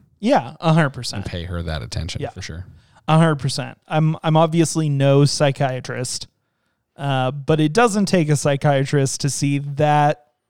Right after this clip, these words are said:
Speaker 1: level of narcissism.
Speaker 2: <laughs>
Speaker 1: Uh,
Speaker 2: Well, uh, we saw in the preview for, for next episode two that they're gonna be introducing five more girls.
Speaker 1: <laughs> Which creates a lot of drama.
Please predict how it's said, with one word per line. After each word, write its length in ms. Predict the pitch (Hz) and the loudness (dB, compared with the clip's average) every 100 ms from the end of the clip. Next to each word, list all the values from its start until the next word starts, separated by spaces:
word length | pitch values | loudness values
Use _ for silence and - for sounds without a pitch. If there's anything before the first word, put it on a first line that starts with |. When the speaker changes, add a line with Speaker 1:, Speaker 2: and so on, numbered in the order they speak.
| _ _ _ _ | _ _ _ _
Speaker 1:
level 500 | 151 143 143 139 139 | -6 0 2 2 0
of 80 | 135 | -2
narcissism. 1500 | 135 135 127 - - 123 123 - 147 - 151 - 131 123 117 | -4 -6 -6 -8 -10 -10 -12 -8 -4 0 0 2 -2 -2 -4
Speaker 2:
<laughs> 60 | - _ _ _ _ _ _ - | -4 _ _ _ _ _ _ -8
Speaker 1:
Uh, 120 | 151 | -2
Speaker 2:
Well, 340 | 113 107 98 - _ _ _ _ _ _ | 2 2 0 -8 _ _ _ _ _ _
uh, 300 | 113 101 95 | 2 2 2
we 80 | 95 | 0
saw 160 | 104 135 | 2 2
in 80 | 123 | 0
the 80 | |
preview 880 | 101 - 127 120 98 90 87 87 104 - | -2 2 4 6 4 4 4 4 2 0
for, 380 | - 101 98 71 | 2 2 2 0
for 160 | - | 0
next 240 | 95 - - | 0 2 0
episode 400 | 95 - 90 85 | 0 0 0 0
two 240 | - 127 | 2 4
that 80 | 98 | 4
they're 160 | 85 87 | 2 0
gonna 100 | 87 | 0
be 140 | 85 | -2
introducing 480 | 87 - 92 - 87 | -4 -2 -2 0 -4
five 340 | - 95 90 | 0 0 0
more 140 | 90 87 | -2 -4
girls. 580 | 95 87 82 98 113 - _ 139 - | -2 -2 -2 -4 -6 -10 _ 0 0
Speaker 1:
<laughs> 340 | 170 - - | -2 -6 -2
Which 320 | 175 180 - - | 0 0 -2 -6
creates 360 | 202 190 175 | 0 2 4
a 60 | 160 | 2
lot 380 | 147 139 143 175 | 0 2 2 2
of 120 | 196 | 2
drama. 520 | 160 147 135 143 196 | 4 4 4 2 2